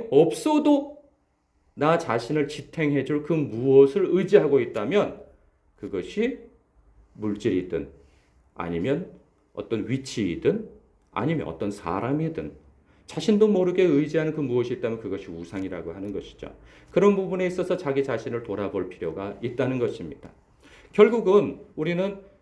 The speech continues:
이들, 이들에 대해서도 마찬가지예요. 이들도 그것에 대해서 심각함을 느끼지 못했습니다. 아니, 여호와 하나님을 섬기지 않는 것이 아닌데 왜 자꾸 여호와 하나님만을 섬기라고 하느냐?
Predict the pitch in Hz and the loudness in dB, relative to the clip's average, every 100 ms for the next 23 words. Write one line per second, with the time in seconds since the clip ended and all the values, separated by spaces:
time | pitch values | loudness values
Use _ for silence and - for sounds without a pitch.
0 | _ - 208 247 208 202 240 240 202 196 | _ -2 2 4 2 0 2 4 6 6
1 | 214 202 151 139 190 143 110 131 180 220 | 2 0 0 0 0 -2 -2 -4 -2 -2
2 | 226 190 202 208 196 214 - 320 285 277 | -2 2 6 6 6 4 -2 0 0 0
3 | 240 220 - 170 170 139 101 110 - 98 | -2 -2 -2 -4 -4 -4 -2 -4 -4 -10
4 | 85 78 - _ _ _ - 233 254 208 | -12 -16 -20 _ _ _ -2 4 8 8
5 | 240 247 233 240 233 - 269 269 269 208 | 8 4 2 -2 -4 -4 -4 -2 -2 0
6 | 208 208 202 208 175 175 175 160 185 180 | 4 6 6 2 -4 -4 -2 0 0 0
7 | 139 - 247 277 277 - - _ 131 156 | -4 -4 0 0 0 -10 -20 _ 4 6
8 | 185 185 - 311 294 269 233 208 214 190 | 6 0 2 4 6 6 6 4 2 2
9 | 170 143 143 110 92 90 135 110 82 | 2 0 -2 -6 -8 -6 -4 -6 -8